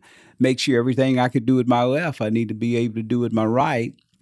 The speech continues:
and really taught me about how to think the game and think strategically about how to play the game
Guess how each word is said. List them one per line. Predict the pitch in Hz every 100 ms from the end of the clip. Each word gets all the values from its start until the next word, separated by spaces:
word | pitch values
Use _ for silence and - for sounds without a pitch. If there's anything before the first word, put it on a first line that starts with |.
| _ _ _ _
and | 131 123
really | 151 151
taught | 117 - 143 -
me | 117
about | 117 120
how | 110 127
to | 117
think | 107 - 151 147 -
the | -
game | 98 104 113 107 92
and | 92 92
think | 117 113
strategically | - 107 - - 160 117 101 104 101
about | 95 104 101
how | 117 113
to | 104
play | - 120
the | 113
game | 107 113 110 101